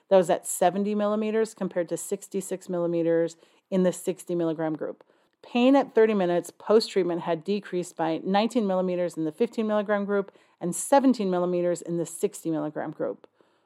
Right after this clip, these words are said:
One hour after treatment, the pain had decreased a total of thirty millimeters in the fifteen milligram group and twenty-nine point nine millimeters in the sixty milligram group.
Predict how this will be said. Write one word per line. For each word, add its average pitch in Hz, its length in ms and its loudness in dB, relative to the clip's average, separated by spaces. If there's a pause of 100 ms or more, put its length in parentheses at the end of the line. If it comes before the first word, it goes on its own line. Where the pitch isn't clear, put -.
(100)
One 240 160 6
hour 240 180 6
after 208 320 0
treatment, 202 380 -4
the 196 60 -4
pain 180 320 -4
had 170 140 -4
decreased 165 460 -8
a 165 60 -16
total 160 260 -4
of 151 120 -4 (120)
thirty 208 240 2
millimeters 226 560 0
in 202 100 -4
the 196 80 -4
fifteen 202 460 -6
milligram 180 400 -2
group 175 300 0 (340)
and 160 240 -4
twenty-nine 185 600 0
point 185 300 -6
nine 180 580 -2
millimeters 175 540 -2
in 180 100 -4
the 185 60 -4
sixty - 360 -8
milligram 151 380 -8
group. - 300 -12